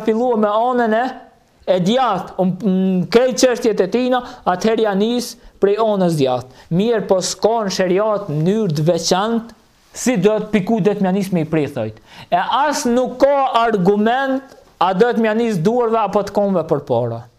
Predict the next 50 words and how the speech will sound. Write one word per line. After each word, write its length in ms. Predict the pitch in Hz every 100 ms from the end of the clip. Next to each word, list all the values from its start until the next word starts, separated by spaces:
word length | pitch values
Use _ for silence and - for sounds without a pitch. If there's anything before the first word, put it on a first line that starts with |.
| -
Cilve 320 | 294 262 214
duash, 320 | 185 240 247 247 - -
inshallah 600 | 170 170 196 165 147 120 113
taala. 260 | 104 104 104 - - _
Koha 460 | 302 339 277 247 240
kur 220 | 277 220
me 160 | 214 214
i 40 | 196
pre, 500 | 208 214 247 220 135 - - -
thojt, 340 | 240 262 202
nuk 180 | 226 294
e 80 | 285
ka 100 | 277 262
caktuar 400 | 247 - 247 190
sheriati. 540 | 185 151 127 113 123 - - -
Kur 200 | 311 320
të 80 | 330
kesh 320 | 320 277 262
nevojë 420 | 247 240 247 226
ti, 120 | 277 302 240
i 60 | 208
pren 280 | 220 196 156
thojt. 320 | 135 120 - - -
Mirë, 280 | 214 269 208
po 140 | 226
nuk 200 | 233 269 254
lejohet 680 | 240 240 262 196 135 123 - _ _ - - - _ -
me 140 | 196 233
i 40 | 226
lën 280 | 285 269 226
këto 240 | - 285 226 202
edhe 220 | 208 202 180
gjërat 320 | 277 269 262
e 60 | 247
radha. 300 | 240 185 180
Qysh 200 | 180 269
ka 140 | 277 269
në 140 | 240 220
hadithin 320 | 285 254 220
që 140 | 220
e 60 | 208
transmeton 500 | 220 214 220 214 254
Muslimi 380 | 226 269 247 220
sa 140 | 226 226
unë 160 | 226
tina 220 | 214 247 220
prej 140 | 220
hadithit 280 | 202 240 208
të 60 | 202
Enesit, 440 | 208 208 262 -